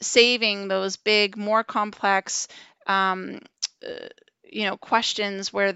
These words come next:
they're evaluating trade-offs or they just feel like it's a little bit,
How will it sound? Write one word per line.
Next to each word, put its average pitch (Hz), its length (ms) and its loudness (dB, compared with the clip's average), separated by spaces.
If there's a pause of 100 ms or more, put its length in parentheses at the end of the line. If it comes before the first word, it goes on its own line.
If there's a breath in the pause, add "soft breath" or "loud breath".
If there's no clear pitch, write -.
(140)
they're 196 360 0
evaluating 202 600 4
trade-offs 185 840 2
or 180 400 0 (420 loud breath)
they 202 140 4
just 233 300 -2
feel 202 340 2
like 180 300 0
it's - 220 -4
a 202 60 -4
little 196 240 -4
bit, 202 200 0